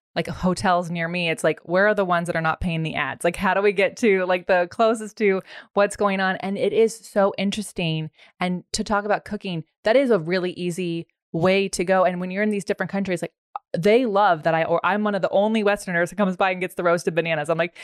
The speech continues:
and I speak enough Cambodian to, like, get, <laughs> get the ones I want. And they're so, they wanna show me how it's done because it's very interesting. And I think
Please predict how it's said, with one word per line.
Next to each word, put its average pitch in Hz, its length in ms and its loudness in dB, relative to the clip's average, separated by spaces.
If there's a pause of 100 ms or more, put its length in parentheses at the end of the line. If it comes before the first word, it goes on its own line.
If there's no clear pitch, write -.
(120)
and 285 140 0
I 294 80 0
speak 240 240 -2
enough 196 200 0
Cambodian 165 540 0
to, 175 120 -2
like, 156 260 0 (320)
get, 180 180 4 (240)
<laughs> 196 220 -2
get 208 240 4
the 196 160 -2
ones 190 300 0
I 175 100 4
want. 170 340 -2
And 196 140 -4
they're 196 160 0
so, 240 500 0 (300)
they 226 80 4
wanna 269 220 2
show 170 220 -2
me 151 100 -8
how 143 200 -4
it's - 160 -8
done 147 220 -4
because 180 300 -2
it's 196 120 -2
very 233 220 0
interesting. 190 480 -2
And 160 100 -2
I 170 60 -2
think 190 320 -4